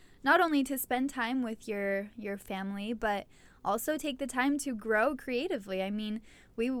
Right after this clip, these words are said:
these weren't orders. We didn't have anything to follow,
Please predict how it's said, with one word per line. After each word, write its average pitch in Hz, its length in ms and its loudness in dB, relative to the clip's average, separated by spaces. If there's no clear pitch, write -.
these 254 240 0
weren't 302 220 6
orders. 269 520 6
We 240 120 0
didn't 254 240 4
have 247 240 6
anything 240 600 2
to 214 460 4
follow, 226 800 4